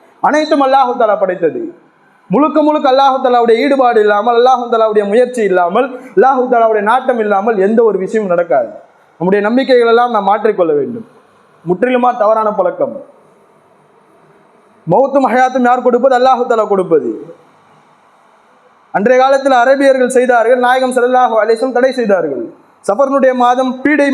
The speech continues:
மாதமாக எந்த ஒரு விஷயங்களும் செய்யக்கூடிய, செய்யக்கூடாத மாதமாக கருதினார்கள். நாயகம் ஸல்லல்லாஹு அலைஹி வஸல்லம் அவர்கள் அரேபியர்களுக்கு புரிய வைக்க வேண்டும் என்று அந்த கோட்பாடை உடைத்தார்கள். தம்முடைய மகளாரான ஃபாத்திமா ரலியல்லாஹு அன்ஹா அவர்களையும்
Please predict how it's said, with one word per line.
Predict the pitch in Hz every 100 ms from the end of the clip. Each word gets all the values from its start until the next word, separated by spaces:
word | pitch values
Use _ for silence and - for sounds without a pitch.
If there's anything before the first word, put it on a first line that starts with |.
| 247
மாதமாக | 240 233 214 208 262 277 262 - -
எந்த | - 226 302
ஒரு | 294 262
விஷயங்களும் | 254 254 294 277 269
செய்யக்கூடிய, | 285 285 269 247 240 226
செய்யக்கூடாத | 233 269 285 277 294 277 262
மாதமாக | 240 240 240 254
கருதினார்கள். | 240 240 240 214 185 160 143 - -
நாயகம் | 175 254 277 254
ஸல்லல்லாஹு | 247 247 254 240 226 208
அலைஹி | 226 226
வஸல்லம் | 208 202 190
அவர்கள் | 185 180 254 254 - - -
அரேபியர்களுக்கு | 180 269 269 247 233 226 190
புரிய | 190 233 269
வைக்க | 269 247 233
வேண்டும் | 214 208
என்று | 190 196 247 247
அந்த | 156 165 165
கோட்பாடை | 202 208 196 180 170
உடைத்தார்கள். | 185 180 151 127 113 - _ _ _ _ _ _ _ _ _
தம்முடைய | - 226 240 233 214 185 180
மகளாரான | 220 262 262 240 226 247 262 247
ஃபாத்திமா | 226 254 262 247 226
ரலியல்லாஹு | 220 214 208 196 180
அன்ஹா | 165 156
அவர்களையும் | 165 180 165 170 247